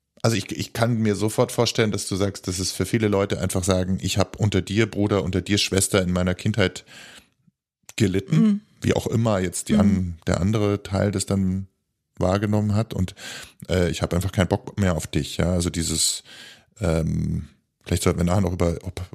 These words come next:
Speaker 1: Blut und Wasser, ob Blut wirklich dicker ist als Wasser
Speaker 2: Mhm.
Speaker 1: sprechen. Und das andere, sagst du, ist, dass die umstrittene, es sei umstritten,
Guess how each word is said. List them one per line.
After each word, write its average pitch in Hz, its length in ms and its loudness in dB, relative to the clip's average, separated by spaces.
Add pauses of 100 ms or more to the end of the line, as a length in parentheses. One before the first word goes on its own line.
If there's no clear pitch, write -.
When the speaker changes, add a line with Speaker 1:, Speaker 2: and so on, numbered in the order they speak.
Speaker 1:
Blut 107 240 -2
und 85 160 -4
Wasser, 92 300 0
ob 87 100 -6
Blut 98 220 -6
wirklich - 240 -4
dicker - 200 0
ist 92 140 2
als 90 100 0
Wasser 202 200 4
Speaker 2:
Mhm. 214 40 6
Speaker 1:
sprechen. 123 340 0 (380)
Und 123 140 0
das 120 120 0
andere, 151 260 0
sagst 143 280 -2
du, 139 100 4
ist, 113 300 0
dass - 320 0
die 107 400 2
umstrittene, 117 600 -2
es 113 140 0
sei 110 140 2
umstritten, 185 960 0